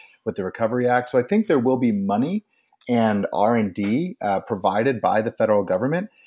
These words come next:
And then states who are actually, you know, closer to their voters, just 'cause they, they literally, you know, govern the state where you live rather than, than in Washington, they seem to be, you know, more responsive to when the public says, "We want, you know, more clean energy, we want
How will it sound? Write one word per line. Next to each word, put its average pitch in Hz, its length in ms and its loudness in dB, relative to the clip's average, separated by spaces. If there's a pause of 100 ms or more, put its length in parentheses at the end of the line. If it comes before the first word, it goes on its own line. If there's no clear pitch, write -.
(160)
And 147 140 0
then 156 100 -2
states 240 520 -2
who 165 120 0
are 156 100 2
actually, 147 340 0
you 151 100 -2
know, 123 100 2
closer 147 420 0
to 131 120 0
their 104 100 2
voters, 113 380 2
just - 180 -8
'cause 104 120 -4
they, 98 280 0
they 101 140 -2
literally, 101 420 2
you 92 140 -4
know, 98 100 -2
govern 95 560 0
the 95 100 -4
state 101 280 -2
where 90 100 -4
you 95 140 -4
live 107 460 2
rather 95 260 0
than, 92 320 -8
than 95 120 -6
in 95 120 -6
Washington, 123 480 -4 (480)
they 175 240 4
seem 220 300 0
to 151 120 -4
be, 123 480 4
you 135 140 2
know, 107 320 2
more 120 260 4
responsive 107 800 -4
to 107 160 -4
when 107 200 2
the 107 60 2
public 104 380 0
says, 101 220 -2
"We 110 100 2
want, 101 320 0
you 110 60 -4
know, 98 120 -2
more 95 220 -2
clean 98 240 -6
energy, 101 360 -2
we 90 120 -2
want 202 300 -2